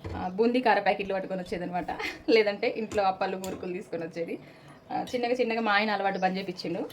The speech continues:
"ఏ, నువ్వు అట్లా తినడం వల్ల నీకు బ్లడ్ పోతుంది, బ్లడ్ ఉండదు, రక్తం లేకుండా అయిపోతుంది, అలాంటివి తినొద్దు", అట్లా ఇట్లా అని కొంచెం కొంచెం. ఇప్పుడైతే మొత్తానికే దూరం చేసేసిన, నాకు కూడా తినాలనిపించేది ఇప్పుడు అట్లా. only టీ అప్పుడప్పుడు వేసుకుంటా, ఎప్పుడన్నా వేసుకోవాలనిపిస్తే బొరుగులు,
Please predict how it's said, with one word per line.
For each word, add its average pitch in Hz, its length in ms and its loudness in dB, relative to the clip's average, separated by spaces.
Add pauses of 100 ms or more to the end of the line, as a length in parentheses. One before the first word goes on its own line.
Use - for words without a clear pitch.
(380)
"ఏ, 214 80 2
నువ్వు 214 140 2
అట్లా 202 160 2
తినడం 202 260 -2
వల్ల 196 140 -2
నీకు 196 160 -6
బ్లడ్ 185 260 -2
పోతుంది, 185 340 -2
బ్లడ్ 180 240 -2
ఉండదు, 180 360 -2 (320)
రక్తం 190 320 0
లేకుండా 185 280 -2
అయిపోతుంది, 180 440 -4
అలాంటివి 180 380 0
తినొద్దు", 180 280 -2
అట్లా 180 240 0
ఇట్లా 190 200 -2
అని 226 120 -2
కొంచెం 190 280 -6
కొంచెం. 190 220 -2
ఇప్పుడైతే 247 300 6
మొత్తానికే 247 580 4
దూరం 208 280 0
చేసేసిన, 196 300 -4
నాకు 196 200 0
కూడా 220 160 2 (540)
తినాలనిపించేది 190 500 -2
ఇప్పుడు 175 160 -4
అట్లా. 202 220 -6 (1500)
only 254 240 2
టీ - 200 2
అప్పుడప్పుడు 226 400 4
వేసుకుంటా, 208 380 2
ఎప్పుడన్నా 208 300 0
వేసుకోవాలనిపిస్తే 196 640 -2
బొరుగులు, 190 500 -4